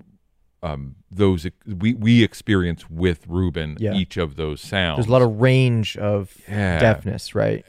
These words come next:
Speaker 1: And, and so it's not s-, it, this is not a simple conversation of a light switch going on and off.
Speaker 2: Mm-hmm.
Speaker 1: It's about a decay or broken sound and, and what
Speaker 2: Yeah.
Speaker 1: it means to,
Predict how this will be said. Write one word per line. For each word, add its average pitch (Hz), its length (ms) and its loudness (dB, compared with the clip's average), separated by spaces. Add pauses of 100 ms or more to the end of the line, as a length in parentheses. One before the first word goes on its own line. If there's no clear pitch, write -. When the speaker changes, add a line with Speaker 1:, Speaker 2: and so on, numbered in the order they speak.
(160)
Speaker 1:
And, 107 200 -8
and 101 120 -8
so 101 180 -4
it's 92 180 -6
not 101 340 -2
s-, - 340 -18
it, - 120 -12 (100)
this 107 220 -8
is 90 100 -12
not 98 160 -4
a 78 60 -8
simple 95 480 -6
conversation 80 840 -8
of 71 120 -8
a 76 80 -6
light 76 340 -6
switch - 320 -12
going 71 300 -10
on 71 120 -8
and 69 120 -12
off. 76 280 -4
Speaker 2:
Mm-hmm. 113 300 -2 (380)
Speaker 1:
It's - 160 -12
about 80 260 -2
a 78 100 -6
decay 87 580 -2
or 73 100 -2
broken 82 540 -4
sound 69 400 -10
and, 73 200 -12
and 82 140 -8
what 85 160 -2
Speaker 2:
Yeah. 85 60 -6
Speaker 1:
it - 60 -12
means 87 460 -4 (380)
to, 107 160 -8